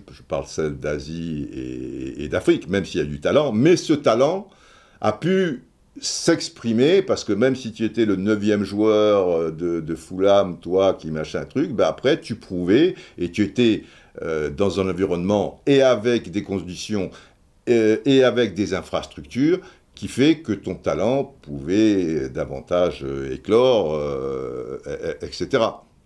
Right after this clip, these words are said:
Donc, euh, ça, c'est, c'est une bonne chose. Quand je parle de la Ligue des Champions, là aussi, pour moi, cette histoire de, tu vois, quatre Italiens, ou enfin trois plus un, trois plus un Allemands, trois plus machin ou truc et tout,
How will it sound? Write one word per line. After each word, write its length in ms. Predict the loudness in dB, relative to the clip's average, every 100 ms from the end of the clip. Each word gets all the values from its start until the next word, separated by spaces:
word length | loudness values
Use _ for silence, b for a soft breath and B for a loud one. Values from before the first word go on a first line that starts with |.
| _ _ _ _ _
Donc, 400 | 2 4 4 2
euh, 1600 | 4 4 6 4 4 4 2 0 0 -2 -2 -4 -4 -6 -6 -8 -8
ça, 420 | 0 2 2 0 B B B
c'est, 1200 | -10 0 4 4 4 2 0 -2 -2 -2 -4 -6 -8
c'est 200 | -8 -4
une 120 | 0
bonne 180 | 0 0
chose. 320 | -4 -6 -10 B B B 0
Quand 140 | 2
je 100 | 4
parle 200 | 2 2
de 80 | 4
la 140 | 2
Ligue 260 | 2 -2 0
des 140 | 0
Champions, 600 | 2 0 -2 -2 -2 -4 -10 _ b b b b b b b _ _ -6
là 220 | 2 4
aussi, 400 | 4 2 -4 -6 -6 -14 -6
pour 180 | -2 2
moi, 260 | 4 4
cette 240 | 2 -2 -6
histoire 540 | -8 0 4 4 2
de, 160 | -6 -10
tu 140 | -4
vois, 280 | 0 0 -2
quatre 260 | -10 -10 -14
Italiens, 800 | -8 -8 -8 -10 -8 -8 -8 -8
ou 200 | -8 -10
enfin 180 | -10 -12
trois 280 | -8 -10 -10
plus 260 | -14 -12
un, 260 | -10 -8 -10
trois 280 | -10 -10 -10
plus 280 | -12 -12 -10
un 40 |
Allemands, 440 | -8 -10 -10 -10 -10
trois 260 | -10 -10
plus 140 | -12 -14
machin 280 | -14 -14
ou 80 | -16
truc 260 | -14 -16 -16
et 60 |
tout, 260 | -12 -12